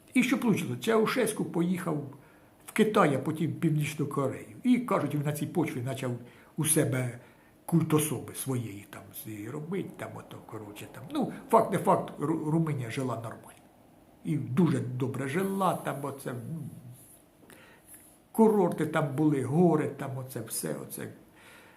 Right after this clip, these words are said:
Ну, а чим воно кончилося, ви знаєте, як ви знаєте, Чаушеску там з його жінкою розстріляли. А за що їх розстріляли? За культ особи, що за, за культ особи треба розстрілювати людей.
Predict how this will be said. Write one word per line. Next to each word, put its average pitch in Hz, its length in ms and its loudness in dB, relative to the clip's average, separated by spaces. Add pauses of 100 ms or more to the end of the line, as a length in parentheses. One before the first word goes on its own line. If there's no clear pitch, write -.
(420)
Ну, 269 240 6
а 170 240 4
чим 156 200 4
воно 139 280 -2
кончилося, 127 480 0
ви 127 140 0
знаєте, 120 400 -2
як 120 180 -4
ви 131 100 -2
знаєте, 110 600 -6 (560)
Чаушеску 127 680 0
там 113 200 -8
з - 80 -6
його 123 120 0
жінкою 120 360 -6
розстріляли. 127 600 -4
А 127 100 0
за 131 100 -2
що - 140 -4
їх 120 200 -6
розстріляли? 110 560 -10
За 131 180 0
культ 135 280 -4
особи, 113 380 -6
що 107 180 -10
за, 117 140 -8
за 139 120 -6
культ 139 240 -6
особи 117 340 -6
треба 113 320 -8
розстрілювати 107 640 -10
людей. 110 300 -10